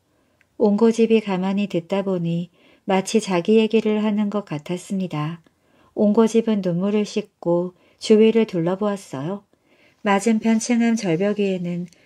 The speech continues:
웬 백발도사 한 분이 부처님처럼 고요히 앉아 있었지요. 옹고집은 즉시 도사 앞으로 나아가 두 손을 합장하며 공손하게 말했습니다.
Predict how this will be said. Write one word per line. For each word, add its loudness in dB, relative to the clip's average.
웬 2
백발도사 0
한 -2
분이 -4
부처님처럼 -2
고요히 0
앉아 -4
있었지요. -6
옹고집은 2
즉시 -6
도사 0
앞으로 -2
나아가 -4
두 4
손을 2
합장하며 -2
공손하게 -2
말했습니다. -4